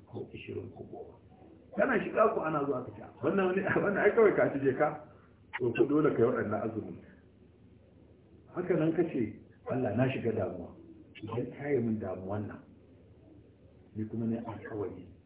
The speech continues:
zan yi sadaka ta miliyan ɗaya." To, wannan ya zama alkawari.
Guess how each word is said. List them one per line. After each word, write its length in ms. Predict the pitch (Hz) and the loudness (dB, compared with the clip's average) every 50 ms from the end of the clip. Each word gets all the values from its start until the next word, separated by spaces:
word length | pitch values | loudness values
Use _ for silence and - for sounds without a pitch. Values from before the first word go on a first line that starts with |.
| - - - - - - - - - - - - - - - - 104 101 98 | -20 -20 -20 -20 -20 -20 -20 -20 -20 -20 -20 -20 -20 -20 -20 -18 -16 -12 -8
zan 240 | 120 120 117 101 95 | -4 -2 -2 -2 -2
yi 140 | 98 107 107 - - | -2 -4 -4 -4 -6
sadaka 480 | 117 107 117 117 - - 120 107 92 90 87 - - - - - | -8 -6 -6 -6 -8 -8 -8 -8 -8 -8 -10 -10 -12 -16 -18 -10
ta 100 | - 127 | -6 -4
miliyan 320 | 123 117 104 95 92 90 87 | -2 -2 -2 -2 -4 -6 -8
ɗaya." 240 | - - - - - - - - - - - - - - - - | -12 -16 -18 -18 -18 -18 -20 -20 -20 -20 -20 -18 -18 -18 -14 -8
To, 60 | - 101 | -4 -4
wannan 180 | 110 107 101 | -2 -2 -2
ya 100 | 98 98 | -2 -2
zama 200 | 101 98 101 107 - | -4 -4 -4 -4 -6
alkawari. 400 | 85 - - - - - - | -8 -10 -10 -12 -14 -14 -14